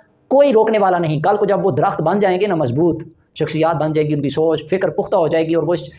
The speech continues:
इस रास्ते पे चल पड़ेंगे, फिर कोई रोकने वाले नहीं होंगे। तो आज अगर बचाना चाहते हैं अपने घर को, अपने रिश्तों को, अपने तल्लुकात को, तो आज से ही बच्चों की तरबियत शुरू कर दें, उन्हें हलाल और हराम,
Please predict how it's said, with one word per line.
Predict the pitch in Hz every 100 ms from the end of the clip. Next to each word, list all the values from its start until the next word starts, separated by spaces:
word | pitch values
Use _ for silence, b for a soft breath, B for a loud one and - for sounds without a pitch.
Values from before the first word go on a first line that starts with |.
| B
इस | 185
रास्ते | 175 175 202
पे |
चल | 185 220
पड़ेंगे, | 214 180 151
फिर | 131 -
कोई | 165
रोकने | 135 127
वाले | 127 113
नहीं | 107 110
होंगे। | 92 92 92 B B
तो | 175
आज | 190 240
अगर | 214 196
बचाना | 170 175 196
चाहते | 185 185
हैं | 175
अपने | 175 156
घर | 160 202
को, | 196 180
अपने | 160 151
रिश्तों | 151 - 208 202
को, | 185 180 170 B B -
अपने | 160 185 185 190 180 - -
तल्लुकात | 165 160 170 202 220
को, | 196 190 190
तो | 175
आज | 175 202 208
से | 196
ही | 185
बच्चों | 160 156 165
की |
तरबियत | 165 147 151 151
शुरू | 143
कर | 143 135
दें, | 147
उन्हें | 143 131
हलाल | 143 165
और | 156
हराम, | 147 156 165